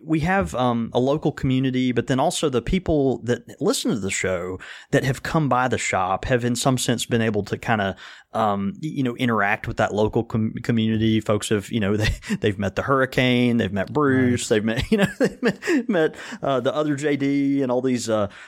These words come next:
Speaker 1: uh, people that kind
Speaker 2: This,
Speaker 1: of,
Speaker 2: this
Speaker 1: uh,
Speaker 2: cast of characters
Speaker 1: a
Speaker 2: that
Speaker 1: cast
Speaker 2: exist
Speaker 1: of
Speaker 2: in the Country
Speaker 1: characters that
Speaker 2: Squire.
Speaker 1: kinda, exactly. That's a great way to put it. And,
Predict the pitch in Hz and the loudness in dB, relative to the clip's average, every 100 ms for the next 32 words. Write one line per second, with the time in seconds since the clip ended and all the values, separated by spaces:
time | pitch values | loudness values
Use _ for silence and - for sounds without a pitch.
0 | - 117 113 - 143 127 120 117 - 131 | -4 0 0 0 -2 -2 0 0 0 0
1 | 117 104 98 95 - 233 214 208 156 196 | 0 2 0 0 0 0 0 -2 0 0
2 | 180 - 135 143 127 170 151 143 131 165 | 0 0 2 2 2 0 2 0 2 0
3 | 151 143 151 147 131 131 - 139 107 123 | 0 2 2 2 2 0 0 0 2 2
4 | 113 123 135 131 117 98 104 - 110 107 | 2 2 2 0 0 2 2 0 0 0
5 | 104 104 98 - 107 104 - 101 | 2 2 0 0 0 0 -2 -6